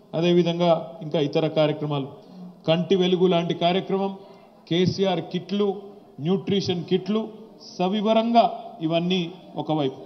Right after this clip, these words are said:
అంటే ఒక పిల్లగాడు స్కూల్కి పోతే, బడికి పోతే తల్లిదండ్రులు అడుగుతారు, "ఏం చదువుకున్నావు, ఎట్లా చదువుకున్నావు, ఎన్ని మార్కులు వచ్చినాయని?" అడుగుతారు. ఇవాళ మనం చేయవలసింది కూడా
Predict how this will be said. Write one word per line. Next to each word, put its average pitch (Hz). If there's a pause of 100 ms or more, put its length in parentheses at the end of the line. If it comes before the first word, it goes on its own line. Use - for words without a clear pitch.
(600)
అంటే 165
ఒక 196
పిల్లగాడు 196 (560)
స్కూల్కి 196
పోతే, 196
బడికి 170
పోతే 180 (840)
తల్లిదండ్రులు 202
అడుగుతారు, 196 (800)
"ఏం 180
చదువుకున్నావు, 202 (300)
ఎట్లా 156
చదువుకున్నావు, 208 (400)
ఎన్ని 175
మార్కులు 202
వచ్చినాయని?" 185
అడుగుతారు. 160 (580)
ఇవాళ 175
మనం 196
చేయవలసింది 190
కూడా 180